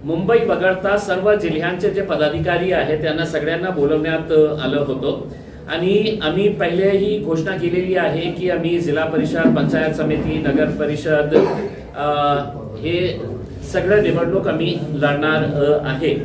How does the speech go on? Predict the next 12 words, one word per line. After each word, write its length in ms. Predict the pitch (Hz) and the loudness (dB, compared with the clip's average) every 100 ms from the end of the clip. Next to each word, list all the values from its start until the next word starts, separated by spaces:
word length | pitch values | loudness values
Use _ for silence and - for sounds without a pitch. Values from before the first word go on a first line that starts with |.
| - - - - | -6 -8 -8 -6
तर 60 | 220 | -4
सगळं 520 | - 185 208 226 - | 0 2 4 4 2
जिल्ह्याचा 680 | 160 156 180 196 208 202 202 | 0 2 2 2 2 4 4
रिव्ह्यू 400 | 160 156 156 214 | 2 0 0 0
करून 460 | 214 165 165 135 143 - - - - 160 | 0 0 2 0 -2 -6 -12 -14 -14 -4
एक 300 | 180 180 196 | -4 0 2
प्राथमिक 560 | 196 170 160 190 208 | 2 0 -2 2 0
जानकारी 520 | - 147 160 180 185 208 | 2 0 0 2 2 2
त्यांच्याकडून 680 | 202 185 208 196 185 190 | 0 0 0 2 2 2
जे 120 | 185 | 0
घ्यायची 420 | - 151 160 - 202 | 0 2 2 0 0
होती 480 | 156 143 143 - | 0 0 -4 -6